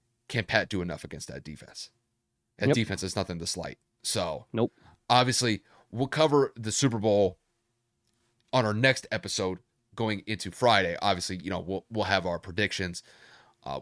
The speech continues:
Speaker 1: we'll have just kind of, like, a, just a big dive into the Super Bowl 'cause we'll have a lot to talk about then. But outside of that, we do have some other topics to get to, and we are going to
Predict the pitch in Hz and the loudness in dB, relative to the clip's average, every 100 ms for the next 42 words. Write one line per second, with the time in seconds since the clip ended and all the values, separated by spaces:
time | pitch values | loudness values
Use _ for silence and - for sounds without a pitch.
0 | - 101 95 101 90 80 - 98 90 - | -6 -2 2 4 2 -2 -10 -8 -8 -10
1 | - 101 90 85 87 _ _ _ _ _ | -8 -8 -6 -10 -12 _ _ _ _ _
2 | 101 - - 90 _ _ _ 120 90 - | -10 -8 -8 -12 _ _ _ -2 0 -2
3 | 95 90 85 87 87 85 - 85 78 87 | 0 0 -4 -8 -10 -8 -8 -6 -10 -10
4 | 92 92 90 90 87 - 107 117 95 82 | -6 -2 -2 -4 -8 -2 0 0 -4 -10
5 | 82 82 - _ _ _ - _ _ 110 | -10 -14 -14 _ _ _ -20 _ _ 0
6 | 90 - _ _ _ _ _ _ - 143 | 0 -2 _ _ _ _ _ _ 2 4
7 | 139 139 117 117 110 - _ - 110 110 | 6 4 6 6 4 0 _ -10 -6 0
8 | 131 127 127 117 117 117 107 110 98 - | 2 2 0 -2 -2 2 2 2 -6 -10
9 | 90 98 - 101 90 - _ - _ _ | -4 -4 -4 -4 -4 -6 _ -20 _ _
10 | 101 98 120 117 110 110 - 104 92 | -8 2 4 4 2 0 -2 -4 -4